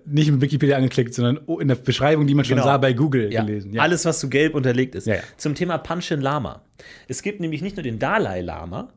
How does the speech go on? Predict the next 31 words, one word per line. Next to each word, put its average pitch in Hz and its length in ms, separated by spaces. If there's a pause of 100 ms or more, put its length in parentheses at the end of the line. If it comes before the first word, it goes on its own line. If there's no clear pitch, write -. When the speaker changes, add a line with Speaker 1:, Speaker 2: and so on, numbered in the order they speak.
(140)
Speaker 2:
sondern 151 260
es 151 120
gibt 180 160
auch 131 120
den 147 160
Panchen 185 440
Lama. 80 340 (420)
Und 131 180
die 185 140
beiden 139 240
Speaker 1:
Und 156 80
es 170 100
gibt 185 180
Slide 151 440
Lama. 113 480
Speaker 2:
<laughs> - 1300
Und 285 360
die 214 120
be-, 294 520
Sliding 165 560
Lama. 170 560
Speaker 1:
Nee, 170 120
Slide 190 240
Lama 196 260
ist 165 120
das 165 100
Spiel 190 280
auf 156 160
I 170 180
C 156 120
Q. 131 400